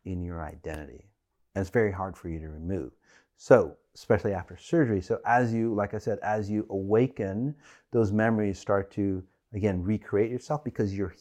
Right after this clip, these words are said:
healing that, not that spiritual incision, okay? The timeless incision through that surgery. So as you do the process of X I, um,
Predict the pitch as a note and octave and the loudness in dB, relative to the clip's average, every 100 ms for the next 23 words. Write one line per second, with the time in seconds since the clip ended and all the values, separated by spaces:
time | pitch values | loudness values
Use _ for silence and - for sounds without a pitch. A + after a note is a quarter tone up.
0 | - - D#3 E3 C#3+ A2+ G2+ F#2+ G2+ G2 | -20 -4 0 4 6 6 4 2 0 0
1 | - _ _ - A#2 A2+ G2+ - - _ | -6 _ _ 0 0 0 -8 -8 -14 _
2 | D#3+ E3+ D#3+ A#2 F#2+ E2+ - E2 - - | 6 6 8 6 6 0 -10 -14 -16 -20
3 | _ _ _ _ A#2 E3 _ - G#2+ - | _ _ _ _ -10 -10 _ -6 -4 -2
4 | D3+ D3 D3 B2 - G2+ F#2 - G2+ F2 | 0 6 8 6 2 -6 -6 -4 -4 -2
5 | F2+ E2+ E2 _ _ _ _ - G2+ G2 | -6 -8 -10 _ _ _ _ 0 2 2
6 | F#2+ E2 - F#2 E2 E2 C2+ G#2 _ _ | -2 -6 -8 -8 -8 -8 -12 -16 _ _
7 | - A#2 A#2 A#2 A2 A2+ A2+ G2+ A2+ G#2+ | 0 2 6 4 4 0 0 2 4 4
8 | - A2 A2 G#2+ G#2 F#2 F#2 - - A#2 | 4 2 2 -6 -6 -6 -8 -4 4 6
9 | A2+ A2 - _ _ _ _ _ _ - | 6 2 -8 _ _ _ _ _ _ -6
10 | F#2 F2 D#2+ D#2+ | -4 -2 -4 -8